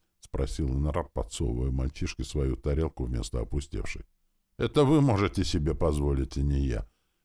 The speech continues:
горько прошептал мальчишка, глядя на еду. «А она примет ее от меня?» «Неа», не задумываясь, ответил Арон. «А от тебя?» «Она решит, что я ее украл, и будет ругаться».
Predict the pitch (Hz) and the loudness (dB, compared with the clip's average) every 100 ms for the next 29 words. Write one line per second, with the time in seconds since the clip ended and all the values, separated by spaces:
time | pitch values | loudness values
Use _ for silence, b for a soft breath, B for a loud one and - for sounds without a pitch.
0 | - 117 60 - - - - - - 67 | -12 -6 -6 -6 -8 -6 -6 -6 -2 -2
1 | 65 65 - 65 - 62 62 57 58 57 | 0 -2 -2 -6 -4 -4 -2 -2 -2 -2
2 | 60 57 - - _ _ _ _ _ 85 | -2 -4 -6 -8 _ _ _ _ _ -4
3 | 82 90 95 95 113 147 143 - 123 101 | 0 0 0 -2 -2 -2 -4 -4 -4 -4
4 | 104 - 50 50 62 _ _ _ _ _ | -6 -6 -6 -4 -6 _ _ _ _ _
5 | - 156 - - - _ - 65 53 60 | -2 -2 -2 -6 -10 _ -8 -6 -4 -6
6 | 57 57 55 57 - 57 - 57 55 57 | -4 -6 -4 -6 -6 -6 -6 -6 -6 -4
7 | - - _ _ _ _ _ 80 90 80 | -6 -10 _ _ _ _ _ 2 2 2
8 | _ - 82 55 57 - _ _ _ _ | _ -2 0 0 -4 -6 _ _ _ _
9 | _ 98 113 131 135 135 - 139 - 127 | _ -2 2 4 6 4 4 2 2 2
10 | 123 120 117 117 127 117 131 127 101 85 | 6 6 6 6 4 2 4 6 4 2
11 | 95 92 80 78 - 107 - - | 2 0 0 -2 -2 -6 -8 -16